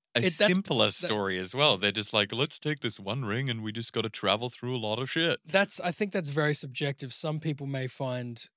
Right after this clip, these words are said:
Speaker 1: Harry Potter a lot more in depth 'cause Harry Potter had, had a, a, a lot of social, um,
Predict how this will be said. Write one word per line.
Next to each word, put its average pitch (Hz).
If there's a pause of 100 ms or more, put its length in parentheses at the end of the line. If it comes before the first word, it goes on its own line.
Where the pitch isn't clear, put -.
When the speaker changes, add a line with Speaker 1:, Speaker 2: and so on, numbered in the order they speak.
Speaker 1:
Harry 127
Potter 127
a 123
lot 123
more 120
in 104
depth -
'cause 156
Harry 214
Potter 196
had, 151 (140)
had 151
a, 131
a, 143 (240)
a 156
lot 160
of 160
social, 160 (960)
um, 131